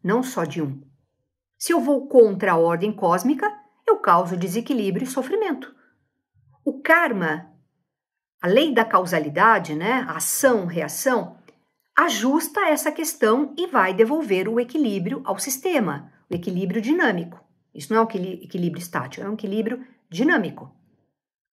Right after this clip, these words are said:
Aos olhos do todo, nós todos somos iguais, por princípio. Então, pela misericórdia divina,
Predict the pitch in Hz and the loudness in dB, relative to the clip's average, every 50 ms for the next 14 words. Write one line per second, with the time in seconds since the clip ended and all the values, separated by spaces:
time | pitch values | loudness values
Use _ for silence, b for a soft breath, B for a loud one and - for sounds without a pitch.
0 | _ _ _ _ _ _ _ _ _ _ - 311 359 320 220 175 190 180 156 151 | _ _ _ _ _ _ _ _ _ _ 0 0 2 0 -2 0 2 2 2 2
1 | 147 139 156 151 - 294 285 - 233 175 170 170 180 277 294 - - - _ _ | 0 -2 -4 -4 -4 -6 -2 0 0 0 2 0 -2 -2 -4 -6 -12 -20 _ _
2 | _ _ _ _ _ _ _ _ _ _ _ _ _ _ _ _ _ _ _ _ | _ _ _ _ _ _ _ _ _ _ _ _ _ _ _ _ _ _ _ _
3 | 208 214 254 247 247 269 262 - - - - - 175 165 165 165 175 226 - - | 2 4 4 6 4 4 2 -2 -6 -4 -2 0 0 0 0 -2 -4 -6 -6 -6
4 | - - 165 151 143 143 151 170 175 - - 269 247 247 254 226 165 - - - | -6 -2 0 0 0 0 -4 -6 -10 -8 -6 -4 0 2 2 2 2 0 -4 -6
5 | - - - - - - _ _ _ _ _ _ _ _ - 277 269 - - 466 | -8 -8 -8 -10 -12 -16 _ _ _ _ _ _ _ _ -6 -6 -4 -2 -2 -2
6 | - - - 302 320 320 - - - - - _ _ _ _ _ _ _ _ _ | -2 -2 -2 -2 -2 -2 -6 -10 -14 -14 -18 _ _ _ _ _ _ _ _ _
7 | _ _ _ _ _ _ _ _ _ _ _ _ _ _ _ _ _ _ _ _ | _ _ _ _ _ _ _ _ _ _ _ _ _ _ _ _ _ _ _ _
8 | _ _ - 226 - 381 - - - - _ _ _ 339 359 381 330 294 285 247 | _ _ -8 -4 -2 -2 -2 -4 -8 -16 _ _ _ -2 0 4 4 4 4 4
9 | 254 269 247 233 - - - 233 254 302 349 320 254 202 220 190 170 170 139 - | 2 0 0 -2 -4 -4 -2 -2 0 0 0 -2 2 2 2 2 2 -2 -4 -4
10 | 170 185 214 220 185 151 147 - - - | -2 0 0 0 0 -2 -4 -6 -10 -14